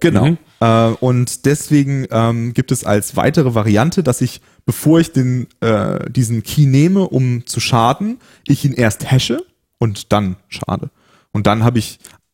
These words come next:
Speaker 1: hoffentlich, wenn mein, wenn ich einen guten Hashing-Algorithmus habe, eine gute Verteilung auf meine, auf meine Shards. Und interessant ist natürlich, dass wir Replikation und Sharding auch, ähm, kombinieren können. Also wir können sagen,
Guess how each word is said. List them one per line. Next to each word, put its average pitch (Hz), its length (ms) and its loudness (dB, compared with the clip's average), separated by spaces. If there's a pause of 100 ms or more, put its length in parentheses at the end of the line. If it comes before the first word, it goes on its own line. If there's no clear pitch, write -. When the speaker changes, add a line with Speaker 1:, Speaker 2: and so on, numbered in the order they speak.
(200)
Speaker 1:
hoffentlich, 135 760 -2
wenn 107 160 -2
mein, 101 240 0
wenn 104 160 -2
ich - 120 -8
einen 120 80 -4
guten 113 180 -4
Hashing-Algorithmus 113 920 0
habe, 107 260 0
eine 107 160 0
gute 127 220 0
Verteilung 101 540 0
auf - 120 -8
meine, 95 400 -2 (160)
auf - 140 -8
meine 101 200 -2
Shards. - 480 -6 (720)
Und 117 220 -2 (300)
interessant 139 560 0
ist 208 120 0
natürlich, 190 400 0
dass - 180 -4
wir 131 300 2
Replikation 135 720 0
und 120 380 -6 (100)
Sharding 127 480 0
auch, - 280 -4 (120)
ähm, 104 400 -2 (300)
kombinieren 127 520 2
können. - 200 -6
Also 104 160 -4
wir 101 80 0
können 117 220 0
sagen, 107 380 2